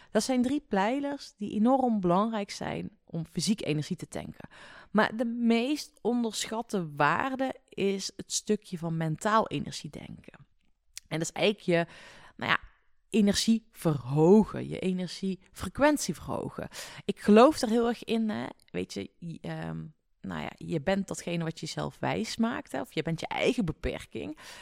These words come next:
Ehm, en dat is ook met energie, hoe je energiek jezelf voelt. Eh, in mijn optiek en mijn ervaring, eh, is ook echt je buitenwereld is een reflectie van je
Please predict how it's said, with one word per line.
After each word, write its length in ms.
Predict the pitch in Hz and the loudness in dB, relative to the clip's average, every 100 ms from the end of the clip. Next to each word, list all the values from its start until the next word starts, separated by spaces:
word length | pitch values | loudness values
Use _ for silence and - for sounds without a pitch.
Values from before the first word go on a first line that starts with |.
| - - | -20 -10
Ehm, 280 | - - - - | -6 -4 -6 -4
en 100 | 220 | -4
dat 120 | - | -4
is 140 | 254 | 0
ook 160 | 240 254 | 0 2
met 140 | 233 | -2
energie, 540 | - 214 185 - 247 202 | 0 0 0 -2 0 2
hoe 120 | 202 | 2
je 120 | 190 | 0
energiek 440 | - 185 175 247 - | -2 -2 -2 -4 -2
jezelf 520 | 180 160 185 170 170 | -2 0 2 0 -2
voelt. 640 | - - 240 - - - - - - - _ | -4 0 0 -2 -10 -18 -18 -20 -20 -20 _
Eh, 200 | - - - _ _ _ | -8 -8 -12 _ _ _
in 240 | - 240 226 | 0 2 2
mijn 240 | 277 - | 0 -2
optiek 580 | 220 - - 302 349 - | -6 -8 -2 0 0 -2
en 220 | 202 185 | -4 -2
mijn 220 | 180 170 | -2 -4
ervaring, 840 | - - - 208 233 233 226 233 - - - _ | -10 -6 2 2 2 -2 -4 -6 -8 -18 -20 _
eh, 120 | 175 - - | -12 -12 -10
is 200 | - - | -8 -4
ook 120 | 190 | -4
echt 580 | - - - 185 - - _ _ _ - | -6 -8 -8 -8 -18 -20 _ _ _ -12
je 340 | 156 147 - - _ _ _ _ _ _ | -8 -6 -8 -10 _ _ _ _ _ _
buitenwereld 960 | - 123 147 220 - 214 208 208 185 - | -14 0 4 4 2 -2 -4 -4 -8 -8
is 120 | - | -6
een 80 | 147 | -6
reflectie 480 | 151 180 185 - 170 | -6 -6 -6 -6 -4
van 160 | 147 | -2
je 120 | 143 | -2